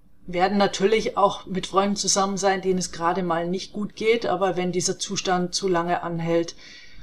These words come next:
und ein Bekannter hat mir da gerade erst sein Leid geklagt, dann verabschieden sich eben auch die Freunde oder suchen nicht mehr so die Nähe von einem.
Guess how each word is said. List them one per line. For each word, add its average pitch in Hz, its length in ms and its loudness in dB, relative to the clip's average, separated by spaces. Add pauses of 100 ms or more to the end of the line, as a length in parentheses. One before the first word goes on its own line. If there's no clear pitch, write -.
(160)
und 180 300 -4
ein 175 140 -2
Bekannter 180 480 -2
hat 175 160 -4
mir 175 80 -2
da 175 100 -2
gerade 170 320 0
erst 170 320 -4
sein 170 300 -2
Leid 165 420 -2
geklagt, 170 720 -2
dann 214 280 2
verabschieden 196 580 2
sich 190 240 -2
eben 175 240 -2
auch 165 300 -4
die 165 240 -2
Freunde 180 720 0
oder 165 340 -2
suchen 180 400 0
nicht 185 260 0
mehr 185 120 -2
so 170 180 -2
die 165 140 -2
Nähe 160 320 0
von 156 240 -8
einem. 151 480 -10